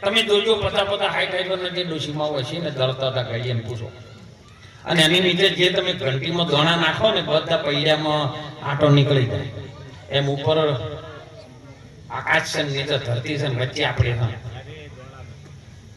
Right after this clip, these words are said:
બે બાજુ કાળનું ચક્કર ફરી રહ્યું છે, પૈડે ચાલુ છે. એમાંથી જો બચવું હોય ને, તો સંતે કીધું કે સદગુરુ નામનો ખીલો પકડી લો. કબીરે કીધું કે વચ્ચે જે ઘંટીના બે પૈડાને જોડવા વાળો ખીલો હોય ને,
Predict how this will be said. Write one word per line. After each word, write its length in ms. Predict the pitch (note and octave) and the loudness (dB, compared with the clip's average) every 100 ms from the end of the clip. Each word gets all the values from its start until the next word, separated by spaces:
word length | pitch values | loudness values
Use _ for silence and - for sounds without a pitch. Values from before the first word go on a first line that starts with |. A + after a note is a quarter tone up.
| - | 2
બે 220 | D#3+ F3+ | 6 8
બાજુ 300 | E3+ E3+ F3+ | 8 4 4
કાળનું 460 | E3+ D3+ D#3+ F3 E3+ | 2 4 4 4 2
ચક્કર 240 | D#3 E3+ | 2 2
ફરી 300 | E3 A#2+ D3+ | 12 12 12
રહ્યું 160 | E3 D#3 | 6 2
છે, 260 | D#3+ - | 2 2
પૈડે 200 | D3 D#3 | 2 4
ચાલુ 360 | D#3+ B2+ C3+ F3+ | 2 0 2 2
છે. 240 | D3+ B2+ - - - - - - - - - C3+ | 2 0 -4 -8 -14 -16 -18 -18 -20 -20 -10 -2
એમાંથી 340 | D3+ D3+ E3 | 2 2 4
જો 80 | E3+ | 4
બચવું 360 | C#3+ C#3 E3+ | 4 2 6
હોય 120 | F#3+ A3 | 6 6
ને, 300 | G#3 D#3+ - - - | 4 0 -2 -6 -4
તો 80 | D#3 | -2
સંતે 400 | C3+ C#3 C#3+ D#3 | 4 4 4 2
કીધું 340 | A2 B2 D3 C#3 | 2 2 2 2
કે 80 | |
સદગુરુ 480 | A#2+ C#3 C#3 D3 C#3 | 2 2 0 2 4
નામનો 420 | B2 B2 C#3 C#3 | 6 6 4 2
ખીલો 420 | - - C3+ C#3 C3+ | 0 2 8 10 12
પકડી 320 | - - A#2+ | 10 8 2
લો. 140 | - - - - - - - B2 | 2 -2 -8 -10 -14 -16 -10 -4
કબીરે 340 | C3+ C#3+ C#3+ | 0 4 4
કીધું 640 | A#2 C3 B2+ A2 - - | 4 2 4 2 0 -6
કે 120 | D3+ A#2+ | 0 2
વચ્ચે 380 | C3 - D#3 | 2 2 0
જે 140 | D3 D3+ | 2 2
ઘંટીના 500 | G#2 B2+ C3 D3+ D3 | 6 6 6 4 4
બે 220 | C#3 D#3 | 4 4
પૈડાને 480 | D3+ D3 D#3 D#3+ D3+ | 4 4 4 4 2
જોડવા 400 | B2+ C#3+ D3+ D#3 | 2 2 2 2
વાળો 220 | D3+ D#3 | 4 2
ખીલો 400 | - D3 D3 F3+ | 0 -4 2 4
હોય 200 | D#3 A3+ | 6 4
ને, 140 | A3+ | 2